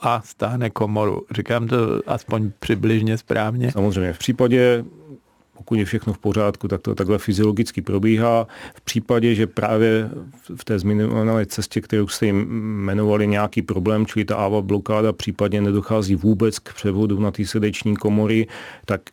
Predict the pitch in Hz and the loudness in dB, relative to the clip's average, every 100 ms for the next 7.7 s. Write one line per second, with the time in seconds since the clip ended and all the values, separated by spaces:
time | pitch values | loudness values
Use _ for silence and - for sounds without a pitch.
0 | _ _ _ _ 135 120 110 110 113 107 | _ _ _ _ 0 2 2 4 2 2
1 | 113 107 104 101 - 110 101 107 104 104 | -2 0 2 0 -2 -4 -2 -2 -2 0
2 | 104 101 95 101 95 82 92 101 110 117 | 0 0 -2 0 0 0 2 4 2 2
3 | 110 107 101 107 104 104 107 - 110 104 | 2 2 2 0 2 0 0 -2 0 2
4 | 104 104 104 110 98 - 101 101 - - | 2 0 0 -2 -2 -4 -4 -2 -4 0
5 | 123 117 110 101 110 95 101 - 117 117 | 2 4 4 2 0 0 0 0 -2 -2
6 | - - 113 104 110 104 104 - 110 107 | -6 -2 0 2 0 -2 -2 0 -2 0
7 | 98 - 113 104 107 117 147 | -2 0 2 2 2 2 -2